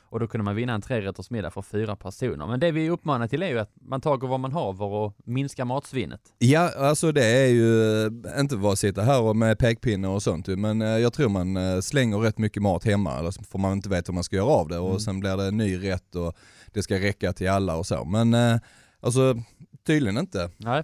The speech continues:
Speaker 2: Eh, här har vi fått jättefina exempel på grejer och jag är jätteglad.
Speaker 1: Ja.
Speaker 2: Ehm,
Speaker 1: Du
Speaker 2: jag
Speaker 1: brukar
Speaker 2: får inspiration själv.
Speaker 1: Ja, jag tänker det. Det måste ju vara på båda hållen. Det brukar vara du som inspirerar, eh, lyssnarna, men nu är det tvärtom. Vi ska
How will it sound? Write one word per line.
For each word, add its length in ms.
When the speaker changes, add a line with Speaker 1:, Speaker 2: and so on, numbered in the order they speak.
Speaker 2:
Eh, 300
här 180
har 160
vi 160
fått 240
jättefina 560
exempel 520
på 420
grejer 340
och 220
jag 220
är 40
jätteglad. 640
Speaker 1:
Ja. 140
Speaker 2:
Ehm, 640
Speaker 1:
Du 80
Speaker 2:
jag 60
Speaker 1:
brukar 220
Speaker 2:
får 80
inspiration 560
själv. 340
Speaker 1:
Ja, 180
jag 100
tänker 260
det. 80
Det 60
måste 220
ju 20
vara 100
på 80
båda 260
hållen. 300
Det 60
brukar 220
vara 60
du 160
som 200
inspirerar, 800
eh, 60
lyssnarna, 460
men 100
nu 80
är 40
det 80
tvärtom. 540
Vi 80
ska 140